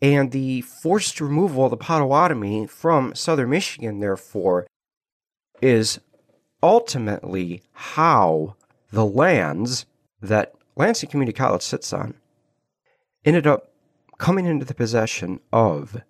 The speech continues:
non-Indigenous peoples. And the same is true of lands all around, not only southern Michigan, but much of the eastern United States that were impacted by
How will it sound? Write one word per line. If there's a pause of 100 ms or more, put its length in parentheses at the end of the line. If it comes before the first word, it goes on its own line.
(500)
non-Indigenous (200)
peoples. (920)
And
the
same
is
true (120)
of (380)
lands (200)
all
around,
not
only
southern
Michigan,
but (300)
much
of
the
eastern
United
States
that
were
impacted
by